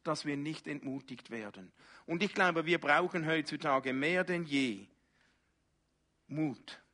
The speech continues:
Ermutigung und nicht Entmutigung. Und nun geht Paulus weiter und spricht darüber, wenn wir diese gute Botschaft verkündigen,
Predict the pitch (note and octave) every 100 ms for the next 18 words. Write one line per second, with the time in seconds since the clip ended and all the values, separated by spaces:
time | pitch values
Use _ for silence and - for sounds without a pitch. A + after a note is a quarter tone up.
0 | _ - E3 G3+ F#3 F3 D#3+ D3 C3+ B2+
1 | G2 E2 - - _ E3 D#3 D#3+ D3 -
2 | - D3 F3 - E3 D3 D3+ E3+ C3 G#2+
3 | G2 - _ _ _ _ _ _ _ _
4 | _ _ _ _ _ _ _ _ _ _
5 | _ _ _ _ _ _ _ _ _ -
6 | _ _ _ _ _ _ _ _ _ _
7 | _ _ E3+ E3+ A#3 A3+ G#3+ - G3 G3
8 | F3+ E3+ F3+ A#3 A#3+ - G3+ G3 - G3+
9 | G#3+ - G#3 G3 F3+ D#3+ G3+ B3 B3 A#3+
10 | - - _ F#3 F3 D#3 B3 C4+ C4+ G#3+
11 | G#3 G3+ G#3 F#3 - F3+ - E3 C#3 A#2
12 | G#2 F2